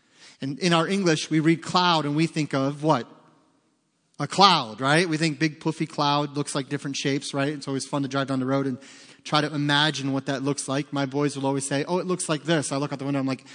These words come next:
"I, I, th-, that doesn't even look close to that. I don't even know what you're talking about. Like, how does that look like that?" But of course, as a good dad, what do you do, dads? "Oh, yeah, sure, that looks just like that. Yeah, it's a bunny. Sure, of course."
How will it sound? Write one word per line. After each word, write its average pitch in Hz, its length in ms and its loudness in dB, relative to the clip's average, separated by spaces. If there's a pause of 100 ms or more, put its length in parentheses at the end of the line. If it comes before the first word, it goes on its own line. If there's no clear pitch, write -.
(320)
"I, - 100 -14 (180)
I, - 100 -20 (140)
th-, 143 140 -8 (100)
that 143 160 0
doesn't 127 200 -4
even 123 200 -4
look 123 120 -6
close - 360 2
to 147 100 -6
that. 110 120 -8
I - 20 -8
don't 127 100 -2
even 151 120 0
know 151 60 2
what 143 120 -2
you're - 80 -8
talking 180 420 0
about. 113 320 -10
Like, 127 120 -10
how 175 120 -2
does 165 120 0
that 170 120 2
look 151 180 -6
like 135 200 -2
that?" 151 360 -6 (840)
But 196 100 6
of 190 100 2
course, 190 260 4
as 165 120 -2
a 165 60 2
good 160 220 2
dad, 160 280 4
what 147 100 0
do 147 80 0
you 151 100 2
do, 147 220 4
dads? 127 460 -2 (360)
"Oh, 254 140 4
yeah, 185 200 4
sure, 196 260 2
that 131 80 2
looks 143 180 -2
just 165 220 0
like 170 220 4
that. 120 200 -6
Yeah, 139 220 0
it's 139 100 -8
a 170 60 -2
bunny. 139 340 -6
Sure, 156 300 -6
of 117 100 -12
course." 135 320 -6